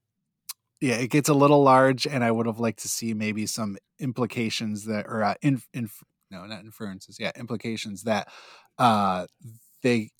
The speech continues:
are in hell. Maybe they had died at one point, and now they are, you know, universally tied to one another to battle,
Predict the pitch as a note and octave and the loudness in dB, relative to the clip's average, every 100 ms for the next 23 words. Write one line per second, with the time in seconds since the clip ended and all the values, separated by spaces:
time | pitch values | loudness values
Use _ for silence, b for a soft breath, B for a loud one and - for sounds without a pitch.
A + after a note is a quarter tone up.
0 | - A2+ C3 A#2+ A#2+ A#2 B2 C#3 C3 B2 | -2 2 2 2 0 4 4 4 4 2
1 | A#2 A2+ G#2 A2 A2 A#2+ C3 C3 D3+ C#3+ | 2 2 2 0 2 0 -2 0 2 2
2 | A#2 A2+ A2+ A2 A2+ G#2+ G#2 G2 F#2 - | 2 2 2 2 2 2 2 0 -4 -10
3 | _ B2 G2 F#2 F#2+ B2 C3 C3 A#2 A#2+ | _ -14 -14 -14 -14 -2 2 4 4 2
4 | A2 B2+ A2+ G2+ - B2 G#2+ G#2 F#2+ B2+ | 2 0 -2 -4 0 2 2 -2 -6 -8
5 | G2+ G2 G2 G2 F#2 F#2 F#2+ - F#2+ F#2 | -6 -8 -8 -10 -10 -12 -12 -10 -10 -8
6 | G2+ A2 A2 G2+ | -2 0 0 -4